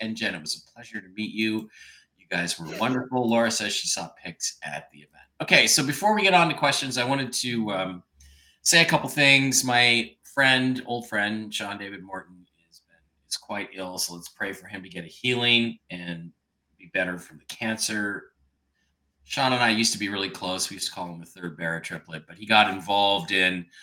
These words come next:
a lot of conflicts that I didn't want to be involved in, so we had to separate over the last six or seven years. He's been through a lot. Most of it is self-inflicted, but I want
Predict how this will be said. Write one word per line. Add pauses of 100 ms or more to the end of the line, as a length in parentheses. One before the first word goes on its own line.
(340)
a
lot
of
conflicts
that
I
didn't
want
to
be
involved
in,
so
we
had
to
separate (140)
over
the
last
six
or
seven
years.
He's
been
through
a
lot. (920)
Most
of
it
is
self-inflicted, (160)
but
I
want